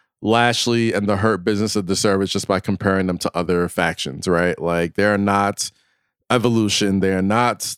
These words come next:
the Four Horsemen. They are not the Nation of Domination. They are the Hurt Business. They are something completely different. They are something that feels unique, feels different, whether it's because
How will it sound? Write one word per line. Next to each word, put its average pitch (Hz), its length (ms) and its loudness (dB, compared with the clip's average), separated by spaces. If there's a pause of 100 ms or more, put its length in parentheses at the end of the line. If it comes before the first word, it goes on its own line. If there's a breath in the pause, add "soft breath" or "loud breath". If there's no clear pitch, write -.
the 113 80 -2
Four 120 260 0
Horsemen. 101 520 0
They 95 120 2
are 90 80 0
not 107 380 2 (120)
the 104 80 0
Nation 107 340 0
of 92 100 -4
Domination. 98 880 0 (420 loud breath)
They 107 160 2
are 104 320 2
the 117 160 0
Hurt 170 220 0
Business. 90 460 -2
They 104 180 0
are 110 400 2
something 123 320 -2
completely 135 480 0
different. 147 540 -2
They 104 140 0
are 104 540 0 (400 soft breath)
something 131 540 -2
that 113 260 0
feels 120 1200 -2 (540)
unique, 127 800 2 (320)
feels 151 720 0
different, 90 520 -4
whether 117 300 2
it's 113 120 -4
because 110 560 -2